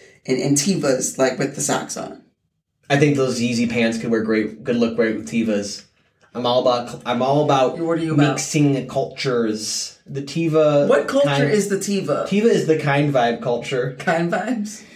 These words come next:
Speaker 2: Teva, <laughs> Teva is the culture that, uh,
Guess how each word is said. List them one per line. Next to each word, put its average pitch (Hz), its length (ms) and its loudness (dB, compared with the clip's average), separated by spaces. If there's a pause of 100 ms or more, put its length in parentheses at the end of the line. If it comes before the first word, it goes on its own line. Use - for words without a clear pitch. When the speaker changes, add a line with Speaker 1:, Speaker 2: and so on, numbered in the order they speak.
(560)
Speaker 2:
Teva, - 800 0 (140)
<laughs> - 140 -18
Teva 285 680 2
is 202 280 4
the 208 180 4
culture 208 760 2 (600)
that, 175 540 0
uh, 143 640 2